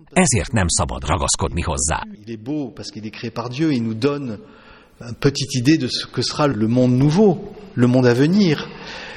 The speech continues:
Speaker 2: Mais ce monde, il est frappé de mort. Il a refusé la vie,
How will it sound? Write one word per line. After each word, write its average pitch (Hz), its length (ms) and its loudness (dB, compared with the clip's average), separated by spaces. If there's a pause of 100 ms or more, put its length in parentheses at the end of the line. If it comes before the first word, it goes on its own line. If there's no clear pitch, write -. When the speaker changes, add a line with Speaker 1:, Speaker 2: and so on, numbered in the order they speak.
(120)
Speaker 2:
Mais 117 100 6
ce - 140 6
monde, 139 220 4
il 117 100 2
est 113 80 2
frappé 127 360 0
de 107 140 -2
mort. 151 480 0 (440)
Il 120 120 6
a 113 40 8
refusé 113 420 2
la 107 220 0
vie, 160 300 2